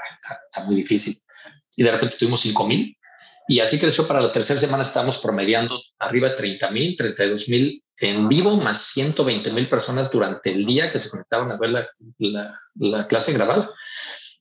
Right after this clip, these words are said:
De nuevo, no tenemos mucha perspectiva todavía para, no sé qué tan grande era esto, hasta que Peloton salió un día diciendo que habían tenido su clase más grande en vivo en la historia con veintitrés mil personas, ¿no? <laughs> O sea,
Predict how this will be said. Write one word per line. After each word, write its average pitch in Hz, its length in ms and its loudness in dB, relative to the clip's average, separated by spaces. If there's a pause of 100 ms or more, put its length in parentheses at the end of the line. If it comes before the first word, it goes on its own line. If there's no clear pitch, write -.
(180)
De 113 120 4
nuevo, 127 200 4
no 127 160 4
tenemos 123 260 2
mucha 120 160 2
perspectiva 113 400 0
todavía 117 320 0
para, 95 300 -2
no - 320 -14
sé - 120 -4
qué 113 120 -2
tan 110 180 -2
grande 110 240 0
era 113 80 4
esto, 117 180 0
hasta 110 160 -4
que 101 120 -12
Peloton 110 340 0
salió 101 260 0
un 107 100 0
día 107 180 2
diciendo 104 440 -2
que - 100 -8
habían 104 160 -6
tenido 107 260 2
su 98 400 -2
clase 110 280 2
más 113 220 0
grande 110 320 0
en 95 140 -6
vivo 113 220 2
en 110 60 -2
la 98 60 -4
historia 151 460 -2
con 104 100 -6
veintitrés 101 480 -4
mil 113 160 -2
personas, 113 420 -10
¿no? - 120 -18
<laughs> - 1200 -10
O - 40 4
sea, - 260 0